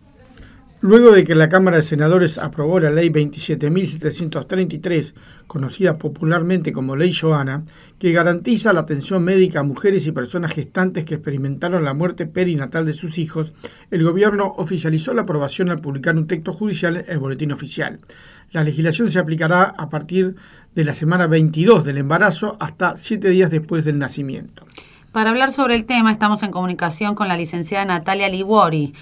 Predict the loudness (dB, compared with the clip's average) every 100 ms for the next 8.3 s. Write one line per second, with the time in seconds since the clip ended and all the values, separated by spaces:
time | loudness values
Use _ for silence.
0 | -12 -8 -6 -4 -2 -2 0 -2 -2 -6
1 | -4 -4 -2 0 0 -2 -2 -2 0 0
2 | 0 -4 -12 -20 -14 -6 -2 2 4 4
3 | 2 0 0 2 4 4 0 -2 -4 -2
4 | -2 -2 -2 -4 -2 -4 -2 -2 0 0
5 | 4 4 4 0 -4 -4 -4 -2 -2 0
6 | 2 2 0 -4 -4 -4 -6 -4 -4 -2
7 | -4 0 0 0 -4 -2 0 0 -2 -6
8 | -10 -14